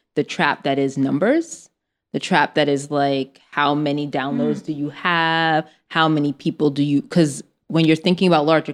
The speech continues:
Speaker 1: that's what you said, like, there, it is a m-, profit-driven industry.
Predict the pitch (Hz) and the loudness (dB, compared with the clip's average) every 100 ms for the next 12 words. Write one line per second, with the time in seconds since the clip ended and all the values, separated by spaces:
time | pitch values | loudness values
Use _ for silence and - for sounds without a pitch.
0 | - 160 151 - 165 170 180 175 196 147 | -2 -2 -2 -4 -6 0 2 4 4 2
1 | 143 156 151 156 147 _ _ _ _ _ | 2 2 4 4 0 _ _ _ _ _
2 | _ _ 180 170 160 156 156 131 - _ | _ _ 4 6 4 4 2 0 -10 _
3 | - 175 170 170 139 156 156 143 143 143 | -2 2 2 0 -2 0 0 2 -2 -2
4 | 143 143 _ _ _ _ - 359 - - | -4 -6 _ _ _ _ -4 -2 -2 -6
5 | 143 | -16